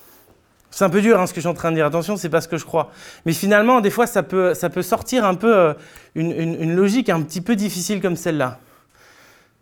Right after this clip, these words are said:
Ah ouais, bah, du coup, il aime plus les gens d'ici, il aime moins les gens là, donc il utilise son plan, euh, destructeur, dévastateur ici. Vous voyez un petit peu le, le, à quel point la, la, la, la, le message peut nous pousser.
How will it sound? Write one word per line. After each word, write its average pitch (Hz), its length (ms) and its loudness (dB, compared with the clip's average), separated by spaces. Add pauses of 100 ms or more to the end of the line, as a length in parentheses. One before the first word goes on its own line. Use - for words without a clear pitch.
Ah 143 120 0
ouais, 208 140 2
bah, 151 100 0
du 131 160 -4
coup, 190 160 -2
il 156 100 0
aime 143 160 2
plus 170 280 -10
les 156 100 0
gens 151 160 -2
d'ici, 170 340 -6
il 185 80 -2
aime 147 100 0
moins 156 200 0
les 160 100 0
gens 147 160 -2
là, 170 140 2
donc 170 240 -6
il 156 80 -6
utilise 151 360 -6
son 160 200 -2
plan, 175 400 0
euh, 147 100 0
destructeur, 147 600 -2
dévastateur 143 580 0
ici. 202 320 -4 (800)
Vous 160 180 0
voyez 196 300 4
un 254 160 6
petit 233 140 -6
peu 277 180 2
le, 185 320 4 (840)
le, 175 220 4
à 175 220 4
quel 196 220 2
point 233 200 2
la, 202 200 4
la, 170 240 2
la, 160 340 2 (160)
la, 143 360 0 (300)
le 170 120 -2
message 202 340 2
peut 214 80 0
nous 196 140 2
pousser. 151 400 -6